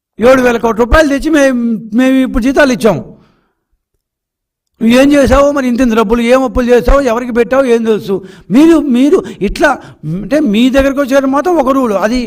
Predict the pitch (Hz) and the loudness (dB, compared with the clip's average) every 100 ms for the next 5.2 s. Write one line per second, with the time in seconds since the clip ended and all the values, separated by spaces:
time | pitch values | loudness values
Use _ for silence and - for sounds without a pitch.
0 | 247 226 226 294 247 269 247 277 403 440 | -6 -8 -4 -2 0 0 -2 -2 -2 -2
1 | - - - 226 233 226 196 185 262 285 | -8 -12 -4 -2 0 -2 -2 0 0 -2
2 | 277 285 262 269 277 285 208 - 175 123 | -2 -2 -2 -2 -2 -2 -2 -2 -4 -6
3 | - _ _ _ _ _ _ - 247 330 | -18 _ _ _ _ _ _ -4 0 2
4 | 359 320 330 254 349 381 233 277 320 302 | 0 -4 -2 0 2 0 0 0 2 2
5 | 269 254 | 0 0